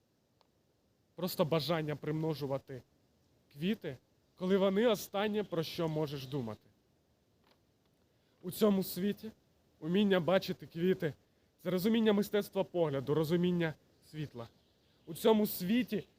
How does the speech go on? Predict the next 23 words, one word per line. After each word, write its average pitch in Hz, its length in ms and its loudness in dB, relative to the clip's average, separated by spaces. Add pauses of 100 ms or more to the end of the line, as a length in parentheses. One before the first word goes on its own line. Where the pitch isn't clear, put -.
(220)
зустрітись 202 560 -2
руками 190 480 0
з 190 80 -16
таємничою 180 640 2
реальністю, 175 640 4
з - 60 -10
кольором 190 400 0
сірим 190 540 0
та 165 120 -2
чорними 180 440 0
її 165 360 -2 (380)
пелюстками 185 800 -2 (540)
і 175 60 -14
цими 147 360 -2
довгими 156 600 2
роками 180 640 0
вивчати 151 600 -6 (280)
життя. 139 520 -4 (540)
Феномен 202 440 6
змішання 165 640 -2
кольорів 135 480 -2 (420)
в 135 80 -16
бруд, 135 380 0